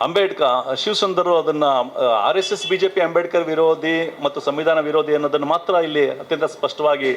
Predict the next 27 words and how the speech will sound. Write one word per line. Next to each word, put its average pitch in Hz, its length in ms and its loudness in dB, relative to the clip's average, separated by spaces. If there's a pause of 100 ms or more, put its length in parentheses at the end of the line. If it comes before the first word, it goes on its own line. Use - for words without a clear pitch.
(500)
ಹೇಳೋದಷ್ಟೇ 147 580 0
ಅಲ್ದೇನೆ, 143 720 0 (760)
ಅಂಬೇಡ್ಕರ್ಗೆ 202 1160 2
ಇದರ 151 160 2
ಅರಿವಿದ್ದದ್ದನ್ನು 180 680 2
ಕೂಡ 175 180 0
ಅನೇಕ 180 400 0
ಬಾರಿ 160 240 0
ಪುಸ್ತಕದಲ್ಲಿ 135 360 -4
ದಾಖಲ-, 123 440 -2
ದಾಖಲಿಸ್ತಾ 139 420 0
ಹೋಗ್ತಾರೆ. 127 520 0
ಅಂಬೇಡ್ಕರ್ 147 840 0
ಹಿಂದೂ 165 360 0
ರಾಷ್ಟ್ರ 156 400 0
ಅನ್ನೋದು 147 520 0
ಈ 127 200 -2
ದೇಶದ 135 280 2
ತಳ 127 220 0
ಸಮುದಾಯಗಳಿಗೆ 127 640 0
ಎಷ್ಟು 110 240 -4
ಡೇಂಜರಸ್ 123 460 0
ಅನ್ನೋದನ್ನ 117 280 -2
ಸ್ಪಷ್ಟವಾಗಿ 117 460 -4
ಹೇಳಿದ್ರು 104 300 -2
ಅಂತ 90 120 -4
ಅದನ್ನ 156 180 -2